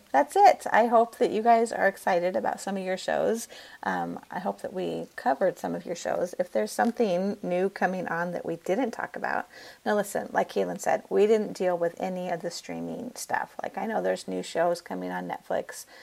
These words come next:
I know there's new shows on H B O, Showtime, probably all the, I don't even know all the places. There's just so much T V. Um, and like I did say, there's a ton of mid-season shows, um, that are coming out that we didn't really talk about. So,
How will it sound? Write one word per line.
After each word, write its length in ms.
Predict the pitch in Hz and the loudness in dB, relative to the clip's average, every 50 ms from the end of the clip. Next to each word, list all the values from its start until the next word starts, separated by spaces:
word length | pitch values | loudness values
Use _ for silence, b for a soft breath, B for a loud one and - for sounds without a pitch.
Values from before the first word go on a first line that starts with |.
| B B B B B _ - | B B B B B _ -12
I 120 | - 180 | -10 -8
know 140 | 180 180 175 | -6 -6 -4
there's 240 | 175 180 180 - - | -4 -4 -4 -4 -6
new 140 | 180 185 180 | -10 -10 -8
shows 300 | - - 180 180 170 175 | -6 -4 -4 -4 -2 -4
on 120 | 170 175 | -6 -8
H 240 | 170 170 170 - - | -6 -8 -10 -10 -12
B 140 | - 170 165 165 | -8 -6 -4 -2
O, 340 | 165 160 - 165 170 170 - _ _ _ - | -2 -2 -2 -4 -6 -6 -8 _ _ _ -18
Showtime, 560 | - - - - 180 175 - - 165 170 170 | -16 -12 -10 -10 -10 -10 -10 -12 -12 -12 -12
probably 340 | - - 160 156 165 165 160 | -10 -8 -8 -6 -4 -6 -6
all 180 | - - 165 170 | -2 -2 -2 -2
the, 300 | 175 170 165 170 165 - _ - | -2 -4 -6 -6 -8 -10 _ -10
I 60 | 190 | -8
don't 120 | 202 185 165 | -8 -6 -8
even 200 | - 165 165 220 | -8 -10 -12 -10
know 260 | - - 165 - - - | -10 -8 -8 -8 -8 -8
all 100 | 170 - | -10 -10
the 100 | - - | -10 -14
places. 540 | - - - - - - - - 185 - - - | -14 -14 -14 -14 -14 -16 -16 -16 -16 -16 -16 -14
There's 220 | - - - - | -12 -12 -12 -14
just 220 | - - - - - | -16 -18 -16 -14 -14
so 100 | - - | -14 -14
much 240 | 180 - - - - | -14 -16 -20 -20 -14
T 140 | - 175 180 | -12 -12 -10
V. 200 | 180 160 156 - B B B B B B B - | -10 -12 -14 -16 B B B B B B B -2
Um, 300 | 196 175 - - - - _ _ _ _ _ _ _ _ _ _ _ _ _ _ _ _ _ - - - | -2 -2 -2 -4 -8 -18 _ _ _ _ _ _ _ _ _ _ _ _ _ _ _ _ _ -20 -12 -6
and 120 | - 214 202 | -4 0 2
like 160 | 202 190 - | 2 2 2
I 60 | 180 180 | 0 -2
did 180 | 202 175 165 | -2 -4 -4
say, 140 | - 185 - | -2 -4 -2
there's 240 | 185 190 180 - - | -2 -2 -4 -2 -4
a 60 | 185 | -8
ton 400 | - - - 208 208 202 202 196 | -8 -8 -8 -4 -4 -4 -4 -2
of 260 | - 180 180 175 180 208 _ - | -2 -4 -4 -4 -6 -18 _ -10
mid-season 760 | 202 180 180 185 190 190 - - 233 233 226 - 247 240 247 | -8 -4 -4 -4 -4 -6 -6 -6 -6 -6 -4 -4 -2 -4 -4
shows, 600 | 247 - 247 240 240 240 240 240 254 254 - - B B B B B B B | -2 0 0 2 2 2 2 0 0 -2 -4 -10 B B B B B B B
um, 440 | 208 196 196 190 180 170 170 165 170 _ _ _ _ _ - 208 | -6 -4 -4 -4 -6 -6 -8 -12 -16 _ _ _ _ _ -14 -6
that 140 | - 185 180 | -4 -2 -2
are 60 | 180 | -2
coming 380 | - - 190 185 185 208 - - | -2 -4 -8 -6 -6 -6 -8 -6
out 260 | 170 156 156 185 _ | -6 -6 -6 -8 _
that 160 | - - 160 | -8 -6 -6
we 140 | 151 156 160 | -6 -8 -8
didn't 300 | 165 170 165 165 165 185 | -10 -10 -12 -12 -14 -12
really 180 | 185 151 151 - | -12 -12 -12 -14
talk 260 | - - 170 - - | -14 -18 -18 -16 -14
about. 280 | - - 156 - - - | -14 -12 -12 -14 -14 -12
So, 300 | - - - - - | -8 -8 -6 -8 -8